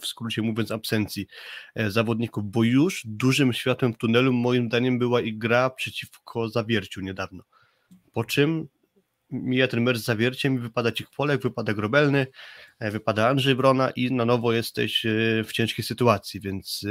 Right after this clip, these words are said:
e, raczej Projekt tutaj, e, faworytem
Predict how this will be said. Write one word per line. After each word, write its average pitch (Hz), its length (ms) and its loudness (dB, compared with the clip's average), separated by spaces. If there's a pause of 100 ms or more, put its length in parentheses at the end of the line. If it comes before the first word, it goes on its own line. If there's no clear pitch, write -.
(220)
e, 110 60 -4
raczej 127 400 2
Projekt 117 420 -4
tutaj, 110 360 -4 (400)
e, 104 120 -6
faworytem 113 840 2